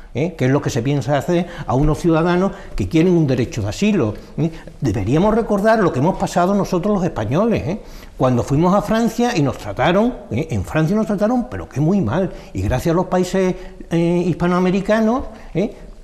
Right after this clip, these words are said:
pudimos, o los, los exiliados españoles pudieron tener, digamos, un, una vida mejor, ¿eh? Y fueron exiliados y pidiendo un asilo,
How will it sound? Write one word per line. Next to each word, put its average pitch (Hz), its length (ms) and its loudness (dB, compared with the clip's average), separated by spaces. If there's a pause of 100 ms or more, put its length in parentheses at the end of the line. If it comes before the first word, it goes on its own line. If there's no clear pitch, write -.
(300)
pudimos, 202 640 2 (160)
o 101 280 -4
los, 98 360 -4 (680)
los 117 180 0
exiliados 117 340 0
españoles 175 440 2
pudieron 165 460 2
tener, 160 400 2
digamos, 143 440 2
un, 131 540 0
una 143 200 2
vida 123 220 2
mejor, 196 380 0 (380)
¿eh? 160 240 -2
Y - 80 -8
fueron 156 500 0 (140)
exiliados 127 560 -2
y 101 60 -2
pidiendo 120 480 2
un 180 180 2
asilo, 220 540 0